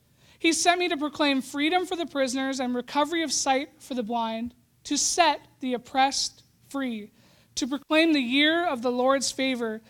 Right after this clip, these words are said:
See, Jesus speaks of justice, and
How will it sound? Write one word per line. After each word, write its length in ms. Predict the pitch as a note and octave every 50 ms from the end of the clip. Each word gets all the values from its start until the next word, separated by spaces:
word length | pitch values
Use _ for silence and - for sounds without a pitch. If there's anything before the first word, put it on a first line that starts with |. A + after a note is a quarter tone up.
| - - - -
See, 220 | - - D4+ D4
Jesus 520 | A#3 - D4+ D#4 E4+ E4+ D#4+ F#4+ F4+ - -
speaks 460 | - - - E4+ D#4+ D#4 - - -
of 220 | - C#4+ A#3+ G3+
justice, 640 | - C#4 C4+ C4+ C#4 C4+ - - C#4 B3+ - - C#4+
and 240 | C4 B3+ B3+ B3+